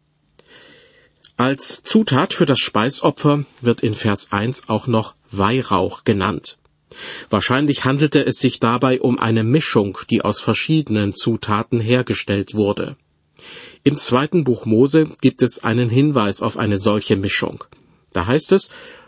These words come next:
„Und der Herr sprach zu Mose: Nimm dir Spezerei, Balsam, Stakte, Galbanum und reinen Weihrauch, von einem so viel wie vom andern, und mache Räucherwerk daraus, gemengt nach der Kunst des Salbenbereiters,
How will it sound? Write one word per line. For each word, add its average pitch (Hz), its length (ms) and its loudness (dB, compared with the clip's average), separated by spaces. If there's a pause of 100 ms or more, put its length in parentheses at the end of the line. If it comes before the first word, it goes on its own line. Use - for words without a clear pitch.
(140)
„Und 160 340 2
der 107 80 4
Herr 117 220 0
sprach 120 360 0
zu - 160 0
Mose: 123 480 4 (480)
Nimm 160 320 4
dir 143 220 4
Spezerei, 113 920 0 (180)
Balsam, 127 720 0
Stakte, 117 640 0 (260)
Galbanum 120 680 0 (240)
und 113 220 2
reinen 110 440 0
Weihrauch, 104 640 0 (140)
von 117 240 0
einem 143 320 2
so 127 220 4
viel 151 280 2
wie 131 100 4
vom 127 240 0
andern, 131 420 2 (300)
und 123 140 2
mache 127 240 2
Räucherwerk 110 720 0
daraus, - 580 -2 (340)
gemengt 110 600 0 (140)
nach 92 160 -2
der - 120 -6
Kunst - 420 0
des 101 120 0
Salbenbereiters, 131 960 0